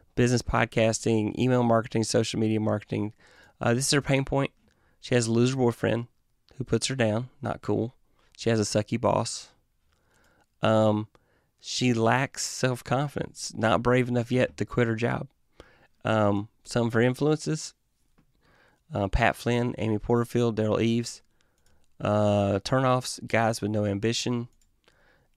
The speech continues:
And what she watches, like, all the time, are videos about email marketing and social media marketing. So, you know, so basically, if these were your niches and you focused on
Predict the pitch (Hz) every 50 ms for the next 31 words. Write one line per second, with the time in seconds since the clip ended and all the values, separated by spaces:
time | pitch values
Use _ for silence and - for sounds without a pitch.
0 | _ - 107 107 110 123 127 123 - - 143 127 123 135 143 - - 95 95 -
1 | - - - - 104 - - 98 107 110 110 - 135 123 120 - - - - 104
2 | 104 104 101 110 110 107 107 107 107 104 80 - 104 107 110 113 113 110 110 113
3 | 113 107 - - 107 101 98 - 101 101 101 - - 104 104 107 104 95 95 98
4 | - 92 - - - - 95 - - - 120 117 110 110 - - - - - -
5 | - - - _ _ _ - 127 123 127 120 113 117 - - - - _ _ _
6 | _ _ _ _ _ _ _ _ 311 - - - 147 139 139 - 147 185 214 -
7 | - - 156 143 135 - - - - 120 120 131 - - - 156 156 160 160 165
8 | 160 147 - - - - - _ _ - - - - - - 120 131 127 131 131
9 | 123 123 120 - - 117 120 120 120 117 113 113 117 117 110 110 - - 131 127
10 | 147 - - - - - _ _ _ _ _ _ _ _ _ _ _ _ - 107
11 | 107 107 107 107 104 101 101 98 - - _ - 107 113 117 120 120 120 - -
12 | - - 131 131 - - 131 123 - - - - - 107 113 113 113 113 110 110
13 | 107 107 104 107